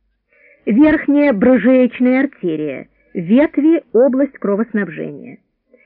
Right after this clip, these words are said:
Нижняя брыжеечная артерия, ветви –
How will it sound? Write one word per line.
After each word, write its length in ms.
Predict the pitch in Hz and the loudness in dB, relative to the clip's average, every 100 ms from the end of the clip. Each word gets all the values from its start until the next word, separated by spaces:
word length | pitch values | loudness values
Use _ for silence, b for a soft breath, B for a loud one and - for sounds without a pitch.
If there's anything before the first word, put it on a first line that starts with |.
| b b | b b
Нижняя 580 | 254 294 262 226 240 233 | 4 4 4 2 2 2
брыжеечная 680 | 226 208 220 208 - 208 202 | 0 0 0 -2 -4 -4 -4
артерия, 560 | - - 185 175 175 170 | -8 -6 -4 -4 -6 -8
ветви – 600 | 156 202 190 214 302 | -6 -4 -6 -4 -4